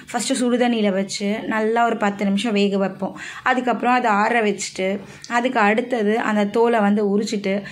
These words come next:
அதுக்கு அடுத்து மிக்சியில் போட்டு அரைப்போம். So, இந்த மாதிரி செய்கிறதுக்கே வந்து ஒரு long process மாதிரி இருக்கும். So, அதனால் என்ன பண்ணலாம் அப்படின்னு சொல்லிட்டு பார்த்தீங்கன்னா, நல்ல பழமாக இருக்க தக்காளி எடுத்துக்கோங்க. இல்லை, நீங்கள் என்ன தக்காளி யூஸ் பண்ண போகிறீங்களோ, அந்த தக்காளி எடுத்துக்கோங்க.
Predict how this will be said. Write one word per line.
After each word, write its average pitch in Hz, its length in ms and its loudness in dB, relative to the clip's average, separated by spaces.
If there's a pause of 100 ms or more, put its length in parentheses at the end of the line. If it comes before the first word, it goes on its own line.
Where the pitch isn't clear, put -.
(240)
அதுக்கு 233 320 2
அடுத்து 220 180 2
மிக்சியில் 240 420 0
போட்டு 202 260 0
அரைப்போம். 202 340 0
So, 220 300 0
இந்த 240 260 2
மாதிரி 254 340 2
செய்கிறதுக்கே 233 580 -2
வந்து 233 200 -2
ஒரு 233 160 0
long 208 520 2
process 208 440 -2
மாதிரி 202 220 -2
இருக்கும். 202 300 -4 (320)
So, 254 180 2
அதனால் 226 480 2
என்ன 262 280 4
பண்ணலாம் 220 460 0
அப்படின்னு 214 140 0
சொல்லிட்டு 208 320 -2
பார்த்தீங்கன்னா, 196 580 -2 (300)
நல்ல 294 480 2
பழமாக 240 500 0
இருக்க 220 260 -2
தக்காளி 208 280 0
எடுத்துக்கோங்க. 202 680 -2
இல்லை, 226 180 0
நீங்கள் 220 240 0
என்ன 247 240 4
தக்காளி 226 360 0
யூஸ் 214 160 -4
பண்ண 208 160 -2
போகிறீங்களோ, 196 220 -2
அந்த 214 220 -2
தக்காளி 202 400 -2
எடுத்துக்கோங்க. 185 540 -4